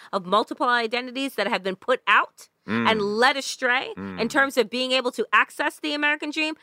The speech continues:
Speaker 1: But I will not digress 'cause I do not have the time. But if we did, there is no one who is laying out a plan for you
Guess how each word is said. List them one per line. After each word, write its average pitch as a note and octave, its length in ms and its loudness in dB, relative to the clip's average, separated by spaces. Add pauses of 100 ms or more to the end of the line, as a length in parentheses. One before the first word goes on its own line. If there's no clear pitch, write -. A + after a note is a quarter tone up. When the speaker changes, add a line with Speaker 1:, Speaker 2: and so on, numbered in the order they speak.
(120)
Speaker 1:
But A3+ 100 0
I A3 100 2
will A#3+ 200 -2
not A#3+ 220 0
digress F#3 580 -2
'cause G#3+ 160 -8
I F3+ 100 0
do A3 200 -6
not B3 160 0
have G3+ 160 0
the G#3 80 -8
time. C3+ 360 -2 (300)
But C#4 200 6
if C#4 160 0
we C#4+ 260 0
did, A3+ 540 2 (1200)
there E4 300 6
is C4 160 2
no B3 520 4
one E3+ 380 -4 (120)
who C#4 160 0
is A#3+ 100 0
laying C#4+ 380 2
out E4+ 120 2
a C4+ 60 -2
plan D#4 380 -2
for A#3+ 160 -2
you D4+ 440 0